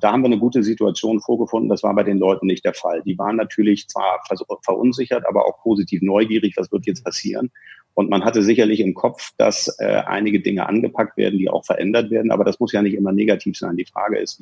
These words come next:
wie man das den Leuten kommuniziert und ob man sie an die Hand nehmen kann, mit auf den Weg nimmt und ihnen auch vermittelt, warum wollen wir bestimmte Themen jetzt anpacken und vielleicht auch verändern, die in der Vergangenheit anders gemacht wurden.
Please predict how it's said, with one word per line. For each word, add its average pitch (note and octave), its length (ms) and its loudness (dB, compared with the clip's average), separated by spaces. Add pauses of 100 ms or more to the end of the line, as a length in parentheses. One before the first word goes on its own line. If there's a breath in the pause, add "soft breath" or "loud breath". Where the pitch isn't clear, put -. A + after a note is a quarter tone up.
wie G#2 40 -6
man G2 140 0
das F#2+ 160 -4
den F#2+ 140 -6
Leuten F#2 260 -4
kommuniziert G2 720 -2 (340 soft breath)
und G2+ 160 0
ob A2 140 0
man G#2+ 160 2
sie G2 180 2
an G2 80 0
die F#2+ 100 2
Hand F#2+ 200 0
nehmen A2 220 0
kann, G#2+ 220 0
mit G2 140 2
auf - 140 0
den F#2 240 -2
Weg G#2 240 0
nimmt A2+ 260 0
und - 220 -2
ihnen G#2+ 100 0
auch - 140 -2
vermittelt, G#2 500 -2 (320 soft breath)
warum A2 480 2
wollen G#2+ 260 2
wir G2 120 2
bestimmte G#2 420 0
Themen G#2 300 2
jetzt - 240 -2
anpacken G#2+ 420 -2
und G#2+ 160 -2
vielleicht G2+ 300 0
auch F#2+ 120 0
verändern, G#2+ 460 0
die G2+ 140 0
in G#2 80 2
der F2+ 100 -2
Vergangenheit F#2 560 -2
anders A#2+ 300 -2
gemacht F2 340 -4
wurden. G#2 380 -8